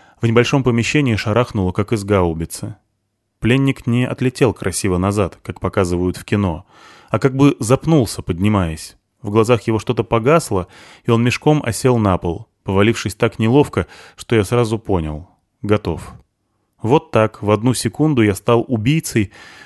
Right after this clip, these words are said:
но не почувствовал при этом ровно ничего, кроме паники,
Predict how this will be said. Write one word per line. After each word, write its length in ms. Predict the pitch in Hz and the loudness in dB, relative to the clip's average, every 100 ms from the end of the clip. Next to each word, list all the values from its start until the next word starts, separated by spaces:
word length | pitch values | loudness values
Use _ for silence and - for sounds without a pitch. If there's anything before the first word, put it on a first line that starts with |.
| _ | _
но 120 | 127 | 2
не 80 | 135 | 2
почувствовал 600 | 131 131 165 156 120 110 | 2 0 0 -2 0 0
при 160 | 101 113 | 2 2
этом 240 | 135 113 | 2 2
ровно 300 | 98 127 120 | 2 2 2
ничего, 640 | 113 113 - 131 107 90 - _ _ | 0 0 -2 -2 -2 -4 -8 _ _
кроме 260 | - 104 | 0 2
паники, 480 | 113 127 80 76 - | 2 0 0 -4 -14